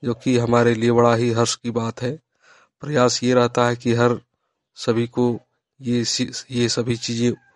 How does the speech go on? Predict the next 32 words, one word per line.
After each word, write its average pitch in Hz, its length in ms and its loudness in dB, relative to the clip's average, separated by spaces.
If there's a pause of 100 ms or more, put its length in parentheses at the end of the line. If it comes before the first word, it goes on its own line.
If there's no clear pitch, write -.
हो 120 120 -2
पाए, 117 280 0
परंतु 120 760 -4 (460)
उन्हीं 120 220 0
में 120 120 0
से 120 220 -4
एक 113 120 -6
देखा 113 320 -2
जाता 117 280 0
है 113 120 0
कि 117 140 -6
जो 113 220 -4
सर्वोत्तम 117 580 2
होती 120 380 0
है, 113 260 2 (540)
अच्छा 113 260 -2
से 117 140 -2
काम 117 260 2
कर 117 200 -2
पाते 117 400 2
हैं, 117 140 0
उन्हीं 113 320 -2
को 117 140 -2
हम 113 200 0
लोग 135 140 0 (680)
या 117 120 -4
हमारी 117 360 -4
सरकार 117 480 0
या 113 160 0
हमारे 113 300 0
समाज 113 440 -4
उनको 113 320 -6